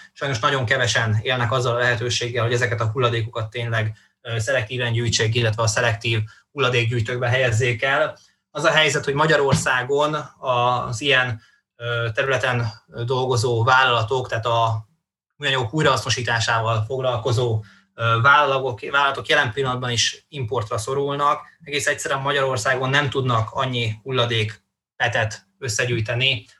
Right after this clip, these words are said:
amiből a termelésüket, ö, tudnák biztosítani. Tehát külföldről hozzák be Magyarországra az ott keletkezett hulladékot egész egyszerűen azért,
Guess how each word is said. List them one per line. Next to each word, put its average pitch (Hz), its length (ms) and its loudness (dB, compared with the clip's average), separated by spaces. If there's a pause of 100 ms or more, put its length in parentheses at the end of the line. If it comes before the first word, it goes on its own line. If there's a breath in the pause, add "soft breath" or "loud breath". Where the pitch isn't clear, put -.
(240 soft breath)
amiből 123 300 -4
a 113 100 2
termelésüket, 113 840 0
ö, 107 300 0
tudnák 113 340 2
biztosítani. 117 800 -2
Tehát - 340 -18
külföldről 143 640 2
hozzák 120 420 0
be 120 120 -2
Magyarországra 113 800 0
az 113 100 0
ott 123 160 -4
keletkezett 113 600 -2
hulladékot 123 680 -2
egész 123 280 -2
egyszerűen 113 380 -2
azért, 117 440 0